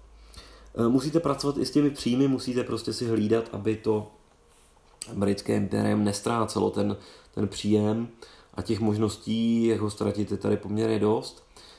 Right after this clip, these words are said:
Stejně tak se snažíte, abyste nestratili ty koaliční partnery, zejména Rakousko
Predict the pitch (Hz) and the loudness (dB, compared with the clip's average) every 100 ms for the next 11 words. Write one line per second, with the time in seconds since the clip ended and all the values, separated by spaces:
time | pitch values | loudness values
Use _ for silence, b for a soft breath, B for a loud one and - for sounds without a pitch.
0 | B - 123 135 135 131 135 123 117 135 | B 0 4 6 4 0 -2 0 0 -2
1 | 131 127 - 131 117 127 127 - - 131 | -2 -4 -4 -4 -4 -8 -8 -12 -8 -4
2 | 127 - 127 120 120 117 127 127 117 107 | -4 -4 -6 -4 -4 -4 -6 -4 -2 -2
3 | - - 107 110 113 107 107 113 113 110 | -4 -2 0 2 2 0 -2 -2 -2 -4
4 | B B B 101 101 113 113 - - 113 | B B B -4 0 2 0 0 2 4
5 | 113 | 4